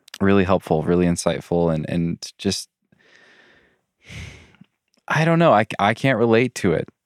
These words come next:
And I find that really interesting. And it, I've just, there's so many things from our conversation that I'm gonna keep with me, either to use in the future for myself or for a loved one who gets sick or, you know, goes through hard times, because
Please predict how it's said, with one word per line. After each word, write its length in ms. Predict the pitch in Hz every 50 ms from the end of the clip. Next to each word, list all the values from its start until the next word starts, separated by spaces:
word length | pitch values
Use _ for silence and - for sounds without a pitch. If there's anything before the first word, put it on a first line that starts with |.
| _ _ _
And 420 | - 110 107 101 98 98 95 92 - - _ _
I 140 | - 104 104
find 240 | - - 110 104 104
that 140 | 98 - -
really 280 | 98 107 107 107 95
interesting. 560 | 98 110 - - - - - 87 78 73 76
And 140 | - 78 87
it, 140 | 76 82 - -
I've 140 | - 98 92
just, 260 | 104 104 - - - _ _ _
there's 240 | - 87 104 104 98
so 200 | - - 107 104
many 160 | 104 104 104
things 300 | 98 - - 98 98 95
from 220 | - - 92 87 85
our 280 | 82 82 85 82 - - -
conversation 640 | - 92 82 85 - - 90 87 - - 87 85
that 100 | 82 78
I'm 120 | 78 85
gonna 140 | 85 80 82
keep 280 | - - - 98 90 -
with 200 | 87 92 - -
me, 280 | 120 131 135 143 139 - - - - - - - - _ _ _ _ _ _ _ - - _ _ _ _ -
either 320 | 104 101 104 107 104 98
to 160 | - - -
use 260 | 98 98 101 107 95
in 60 | 98 95
the 80 | 95
future 360 | - - 104 101 - - 104
for 140 | 95 - -
myself 640 | 90 90 87 90 - - 101 101 104 104 - - -
or 560 | - 90 87 87 87 85 85 82 - - - - _ _ _ _
for 200 | - - 92 87
a 60 | 85
loved 260 | 85 82 78 78 -
one 280 | 85 76 71 78 90 -
who 100 | - 82
gets 200 | 80 76 - -
sick 320 | - - 85 76 78 - -
or, 320 | - - - - - - -
you 100 | - 80
know, 80 | 82 80
goes 220 | 76 - 73 76
through 160 | - - - -
hard 180 | 82 73 -
times, 360 | - - 73 78 73 78 -
because 340 | - - - 85 78 - -